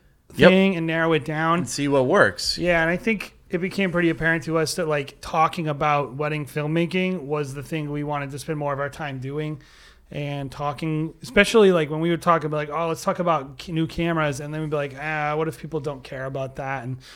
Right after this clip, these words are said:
Speaker 2: we don't wanna, like, alienate people. And it, like, we still don't wanna alien you, but
Speaker 1: Yeah.
Speaker 2: alienate you, by the way. We would love you to continue this journey with us. But you gotta know, like, we wanna talk about the things that we're,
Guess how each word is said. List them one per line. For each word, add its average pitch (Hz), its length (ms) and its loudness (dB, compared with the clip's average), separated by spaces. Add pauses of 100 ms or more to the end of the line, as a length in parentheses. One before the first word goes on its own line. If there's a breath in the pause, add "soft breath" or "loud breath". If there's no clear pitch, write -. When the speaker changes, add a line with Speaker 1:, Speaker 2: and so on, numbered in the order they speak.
(200 loud breath)
Speaker 2:
we 160 120 -6
don't 165 100 0
wanna, 160 220 0
like, 147 220 -2
alienate 147 500 -2
people. 139 500 -4 (320 loud breath)
And 165 140 2
it, 170 140 -6
like, 147 340 -6
we 170 260 -2
still 247 240 0
don't 175 160 0
wanna 139 140 -6
alien 131 380 -6
you, 139 100 -4
but 127 120 -6
Speaker 1:
Yeah. 143 400 -12
Speaker 2:
alienate 147 360 -4
you, 135 100 -2
by 131 160 -6
the 131 80 -6
way. 160 260 -2
We 180 180 -6
would 135 120 -6
love 135 240 -4
you 135 80 -4
to 131 80 -4
continue 147 320 -4
this 147 100 0
journey 233 260 6
with 190 120 2
us. 185 160 4 (320 loud breath)
But 233 340 6 (280 soft breath)
you 160 100 -4
gotta 185 220 6
know, 185 180 8
like, 156 180 4
we 165 540 2
wanna 147 280 -2
talk 147 280 0
about 139 400 0
the 143 80 -6
things 139 520 -2
that 139 320 -6
we're, 151 260 2